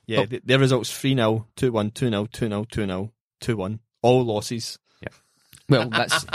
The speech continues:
Speaker 3: <laughs> as we, as we talked about, uh, we all send each other our picks before this. Uh, J-, Jaina last week, I was betting against Jaina last week, but scored out and replaced it with someone else. Um, but yeah, they're, they're so bad.
Speaker 2: They might be this year's Ingolstadt for me.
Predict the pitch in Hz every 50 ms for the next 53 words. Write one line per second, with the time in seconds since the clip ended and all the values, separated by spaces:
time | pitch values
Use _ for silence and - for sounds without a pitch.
0 | 156 - - - 151 143 143 127 131 123 - 135 139 135 147 156 - - 131 117
1 | 110 117 127 123 - - - 117 127 127 127 123 131 127 - - - 117 113 117
2 | 113 - 120 120 117 - - - - - - - - - - 135 123 117 107 104
3 | 110 135 - - - - 113 113 113 - 120 139 139 - 160 175 170 - - -
4 | 139 143 135 127 135 131 - - 117 131 123 110 - - - - 123 104 123 135
5 | - - 120 104 120 123 110 107 110 - - 120 110 110 117 117 110 - - -
6 | 120 - - 131 - - - - - 98 104 104 113 98 73 87 95 87 90 -
7 | - 107 110 - - - 110 - 120 113 117 113 110 110 120 139 - - - -
8 | - - - - - - - - - - - - 123 113 110 110 104 92 135 -
9 | _ _ - - - 127 127 120 123 139 139 131 123 123 127 135 131 - - -
10 | - - 147 139 139 143 135 120 135 143 143 139 - _ _ - 113 123 127 131
11 | 113 90 104 104 101 - - 101 90 - - - 92 90 90 95 98 - - -
12 | 101 90 80 - _ _ _ - - - 98 95 87 76 73